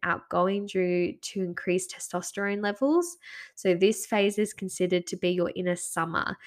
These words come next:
and it's where you feel your most magnetic and sexiest. Ovulation phase is definitely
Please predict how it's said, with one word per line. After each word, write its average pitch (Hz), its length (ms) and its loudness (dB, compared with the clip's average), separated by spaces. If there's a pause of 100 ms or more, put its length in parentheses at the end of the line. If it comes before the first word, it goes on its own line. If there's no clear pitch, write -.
(200)
and 185 100 2
it's 185 200 0
where 185 260 6
you 196 180 4
feel 180 240 0
your 175 140 4
most 170 460 -2
magnetic 185 1120 0
and 175 240 -8
sexiest. - 1400 2 (260)
Ovulation 220 560 4
phase 196 360 2
is 175 80 -4
definitely 220 760 -2